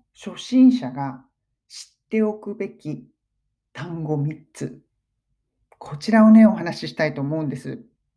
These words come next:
英語初心者っていうよりも、英語のリスニングかな？リスニング初心者、うん、の人が絶対に知っておいた方がいい、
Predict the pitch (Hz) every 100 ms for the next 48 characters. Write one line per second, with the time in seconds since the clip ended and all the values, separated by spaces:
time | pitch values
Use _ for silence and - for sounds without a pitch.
0 | _ _ _ _ _ - 247 254 339 214
1 | - 349 349 233 233 151 151 151 160 -
2 | - 156 135 - _ _ _ - 254 269
3 | 302 254 147 175 - 285 302 311 311 277
4 | 262 262 - 180 196 - 254 262 247 -
5 | 226 233 220 - - _ - 147 143 _
6 | _ - 220 - 247 190 185 _ _ 151
7 | 180 220 - 294 294 277 - - 277 254
8 | 156 151 156 151 - 180 165 147 143